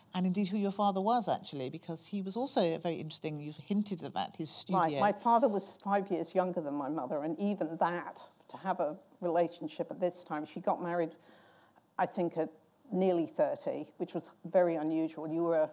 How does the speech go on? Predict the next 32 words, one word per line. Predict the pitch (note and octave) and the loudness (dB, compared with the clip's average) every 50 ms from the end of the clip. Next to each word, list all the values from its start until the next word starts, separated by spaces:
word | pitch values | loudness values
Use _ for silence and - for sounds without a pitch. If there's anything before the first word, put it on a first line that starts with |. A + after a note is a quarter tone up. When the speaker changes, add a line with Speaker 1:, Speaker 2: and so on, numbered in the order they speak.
| - - | -2 0
Speaker 2:
left | F#3 G3 F#3 - - - | 2 2 2 2 -2 -4
on | F#3 F3 | -4 -2
the | D#3+ D#3+ | -2 -4
shelf | - - F#3+ F3 D#3 - - | 0 2 4 4 4 2 0
at | F#3 - | -6 -6
twenty-five | - - E3 D#3+ - - - - E3 E3 D#3 C3+ | -4 -4 -4 -4 -4 -6 -4 -2 0 0 0 -2
if | C#3+ C#3+ - | -6 -8 -4
you | E3+ | -2
were | D#3+ E3+ | 0 4
not | F#3+ F#3+ G#3+ - G3 - - | 8 10 10 10 10 8 8
<laughs> | |
married | F#3+ F3 D#3+ D#3+ D#3+ - | 8 8 8 8 6 2
at | - E3 - | -2 0 2
that | F3 E3 - E3+ C#3 | 2 2 2 0 0
vintage. | E3+ E3 E3 D#3 - C#3+ D3 D#3 D3+ - - - - - - - - - - - G3 | 0 0 0 0 0 -2 -2 -2 -4 -8 -16 -20 -20 -20 -20 -20 -20 -20 -12 -8 -4
And | F#3 F3+ F3 E3+ E3+ E3+ E3+ E3+ - - - | -2 0 2 2 2 2 0 -2 -4 -8 -14
he | - - G#3 G3+ | -4 0 0 2
was | F#3+ F#3 E3 - - - - | 2 2 0 0 -4 -10 0
younger, | F#3 F#3 E3+ D#3+ E3 D#3+ D#3 A2 D#3 D#3 - | 4 4 6 6 4 2 2 2 2 2 2
very | F#3 F#3 E3+ E3 | 2 4 4 2
dashing, | E3 F3 D3+ D#3 D3 - - F3 D#3 D3 | 2 0 0 -2 -4 -6 -6 -4 -4 -4
had | D3+ D#3 - | -6 -6 -4
been | - E3+ E3+ E3 D#3+ D#3+ E3 D#3+ - - _ - _ _ - | -2 0 0 0 0 0 -2 -4 -8 -16 _ -20 _ _ -2
an | E3 | 0
army | D#3+ D#3+ E3 E3 E3 E3 | 0 2 0 0 0 -2
officer | D#3+ - - - - - E3 D#3 D3 | -2 -4 -6 -8 -6 -4 -2 0 2
at | D#3+ | 4
Oxford, | E3 E3+ - - - - - E3+ E3 D#3 D#3+ - - - | 2 2 2 0 -6 -4 -2 0 0 0 -2 -6 -14 -20
scholar, | - - - - F#3 E3+ E3 E3+ E3 D#3+ | -20 -8 -2 2 2 4 4 4 4 4
military | D#3+ E3 F3 F3 E3+ - - - - E3+ | 4 2 2 2 2 0 -2 -4 -4 -4
historian, | E3 F3 E3 - - - G3 F#3 F3 E3 F3 D3+ D3+ D3+ - - - - - - - - - _ _ | -2 -4 -6 -6 0 4 4 6 6 6 4 2 2 -2 -4 -10 -20 -20 -20 -20 -20 -20 -20 _ _
uh, | - | -12